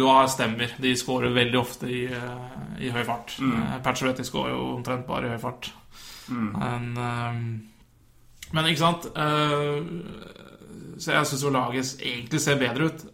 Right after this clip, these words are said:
Speaker 1: eh, fremover, men du kan jo ikke, spørsmålstegnet er jo, kan Price, eh, gjenta den sesongen han hadde i fjor? Det
Speaker 2: Ja, for det er jo det som er, eh,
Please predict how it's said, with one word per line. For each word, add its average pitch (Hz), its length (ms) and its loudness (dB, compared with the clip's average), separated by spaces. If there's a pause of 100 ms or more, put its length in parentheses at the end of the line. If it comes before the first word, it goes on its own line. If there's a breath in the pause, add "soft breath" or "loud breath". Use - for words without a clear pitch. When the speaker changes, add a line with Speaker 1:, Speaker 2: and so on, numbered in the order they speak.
Speaker 1:
eh, 139 320 4 (640 loud breath)
fremover, 135 480 4
men 135 240 2
du 131 80 2
kan 117 260 -2
jo 123 160 -2
ikke, - 220 -10 (480)
spørsmålstegnet 131 640 0
er 120 200 4
jo, 117 120 -4
kan 123 280 -4
Price, - 520 -6
eh, 117 320 -2 (600 loud breath)
gjenta 110 560 2
den 113 140 2
sesongen 113 300 -2
han 113 100 -4
hadde 110 180 -4
i 107 40 -4
fjor? 120 140 -8
Det 120 100 -6 (320)
Speaker 2:
Ja, 214 200 6
for 214 140 0
det 147 180 2
er 113 120 4
jo 101 100 0
det 87 140 -4
som 147 160 -4
er, 85 320 -4
eh, 73 320 -6